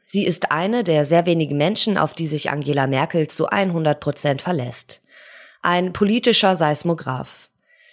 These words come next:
Ihr vertraut Merkel blind. Wir hatten schon vor Merkels Abschied aus dem Kanzleramt ein Gespräch mit ihr in der Zeit danach angefragt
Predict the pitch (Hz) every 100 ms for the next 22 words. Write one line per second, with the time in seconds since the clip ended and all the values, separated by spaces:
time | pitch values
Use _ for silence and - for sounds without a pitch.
0 | - 214 262 226 - 156 156 151 135 139
1 | 170 147 127 113 - - - _ _ 160
2 | 147 160 180 - 165 156 165 165 190 185
3 | - 196 - 220 202 147 156 - 151 170
4 | 180 - 175 151 156 - 143 160 180 170
5 | 202 214 202 190 185 180 - 175 170 -
6 | 147 147 156 135 135 - 185 170 - 135
7 | 135 175 -